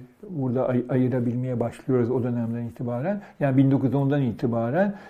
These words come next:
birincisine analitik kübizm denmiştir. Analitik kübizm dönemi.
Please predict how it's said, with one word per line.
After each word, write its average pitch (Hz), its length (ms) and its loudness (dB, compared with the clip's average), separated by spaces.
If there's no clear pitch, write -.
birincisine 180 640 6
analitik 180 560 2
kübizm 120 480 4
denmiştir. 113 600 -2
Analitik 156 460 0
kübizm 120 360 0
dönemi. 120 460 0